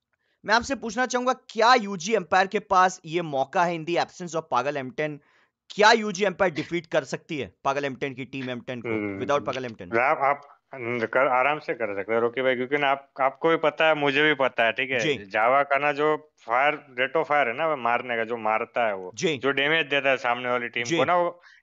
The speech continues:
Speaker 2: एक अलग level पे मारता है वो, ठीक है? वो सबको पता है, वो और prince होते हैं ना तब।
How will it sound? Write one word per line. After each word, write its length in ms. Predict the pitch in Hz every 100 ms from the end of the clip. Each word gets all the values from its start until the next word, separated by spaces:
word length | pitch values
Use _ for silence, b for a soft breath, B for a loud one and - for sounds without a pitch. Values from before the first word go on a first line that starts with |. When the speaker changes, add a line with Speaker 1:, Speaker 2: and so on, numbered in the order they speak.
| 170
Speaker 2:
एक 120 | 170
अलग 240 | 175 185
level 320 | 170 165 160 156
पे 140 | 160
मारता 440 | 139 127 117 -
है 100 | 110
वो, 200 | 95 87 _
ठीक 140 | 127 139
है? 140 | 113 - b b -
वो 80 | 135
सबको 340 | 156 - 165
पता 240 | 135 131 123
है, 80 |
वो 140 | 117 127
और 180 | 143 139
prince 380 | 139 139 139
होते 220 | 120 120 135
हैं 60 |
ना 100 | 135
तब। 160 | 117